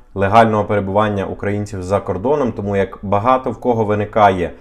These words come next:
дане питання через те, що студенти, діти, не працюючі українці в Польщі на сьогоднішній день, на жаль,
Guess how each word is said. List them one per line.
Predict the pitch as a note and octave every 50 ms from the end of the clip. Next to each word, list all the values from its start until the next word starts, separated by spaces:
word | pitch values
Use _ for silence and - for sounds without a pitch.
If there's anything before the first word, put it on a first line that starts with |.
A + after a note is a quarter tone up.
| - - - - -
дане | - F#2+ G2 G#2+ A2 G#2+ G2+ F#2+
питання | - G#2+ - - C#3 C#3+ C#3+ C3 A2+
через | - - - G#2 F#2 G2 F#2 - -
те, | - - A#2 G#2+ G2+
що | G2 - - - - G2+ F2+ F2+ E2+ E2+
студенти, | - - - B2 A#2+ B2 C#3+ D3+ D3+ D3+ D3 D3 - B2+ A2 A2 A2 - - - - - -
діти, | G2 F#2+ G#2 A#2+ B2+ C3 B2 - B2+ A#2 A2+ A2 A2+ - - - -
не | G#2 G#2 G#2+
працюючі | G#2+ - A2+ G#2+ G#2 - - C3 C3+ C#3 C3 B2+ - C3
українці | B2 A#2 A2 - A#2+ A#2+ A#2 A#2 A#2 -
в | A2
Польщі | - - A#2 A2+ A2+ A2 - - A#2 G#2 - -
на | G#2 G#2 G#2+ A2 A2+
сьогоднішній | A2 - - A2 A2 G#2+ G2+ G#2 F#2+ - - A2
день, | A2 B2 B2+ B2
на | A2+ G#2
жаль, | F#2+ A2 A2 A2+